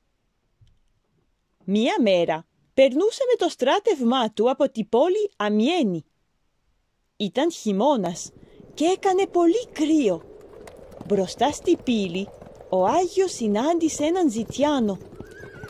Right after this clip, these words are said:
Ο άνθρωπος αυτός του ζήτησε ελεημοσύνη. «Σε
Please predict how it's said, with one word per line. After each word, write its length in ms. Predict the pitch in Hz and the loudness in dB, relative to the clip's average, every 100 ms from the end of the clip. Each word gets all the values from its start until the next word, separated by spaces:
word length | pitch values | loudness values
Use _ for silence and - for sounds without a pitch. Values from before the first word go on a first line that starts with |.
| - - - - - | -18 -20 -20 -14 -2
Ο 160 | 190 | 0
άνθρωπος 560 | 196 330 - 381 339 254 | 2 0 -2 -2 -2 -2
αυτός 500 | 196 - 190 190 - - - - | -4 0 0 0 -6 -20 -20 -6
του 120 | 254 | 0
ζήτησε 420 | 226 311 - 415 427 | 0 0 -4 -2 2
ελεημοσύνη. 880 | 392 339 294 254 - 339 339 185 - - - - - - - | 2 2 2 0 -2 0 0 0 -4 -18 -20 -20 -20 -20 -20
«Σε 200 | - - | -12 -8